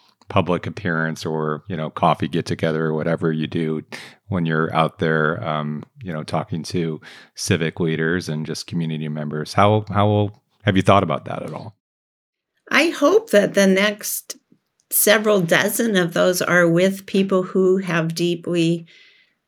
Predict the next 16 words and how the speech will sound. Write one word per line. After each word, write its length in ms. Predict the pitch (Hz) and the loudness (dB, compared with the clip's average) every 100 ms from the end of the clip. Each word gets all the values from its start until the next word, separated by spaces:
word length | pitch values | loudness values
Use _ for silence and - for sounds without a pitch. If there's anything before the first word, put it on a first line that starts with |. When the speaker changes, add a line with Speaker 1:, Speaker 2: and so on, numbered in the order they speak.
| - | 6
Speaker 2:
engaged 720 | 175 160 160 156 185 190 - | 8 8 8 8 6 4 0
with 320 | 165 170 165 | 2 2 2
this 280 | 170 175 - | 0 0 -2
work, 480 | 165 165 277 - - | 0 2 2 -2 -4
with 220 | 156 160 | -6 -2
this 200 | 160 165 | -2 -2
project. 720 | - 165 214 233 139 - - | 0 0 0 -2 -6 -10 -8
And 220 | - 165 | 0 2
I 160 | 151 151 | 2 0
hope 360 | 151 156 156 - | 0 -2 -2 -2
that 340 | 147 147 - - - | -2 -2 -8 -14 -2
we 240 | 160 151 | 0 0
can 220 | 147 151 | 0 -2
have 380 | 156 156 196 165 | 0 2 2 2
a 200 | 147 143 | 0 -2
full 720 | 143 _ 147 147 147 151 165 | -4 _ -2 0 0 -2 -6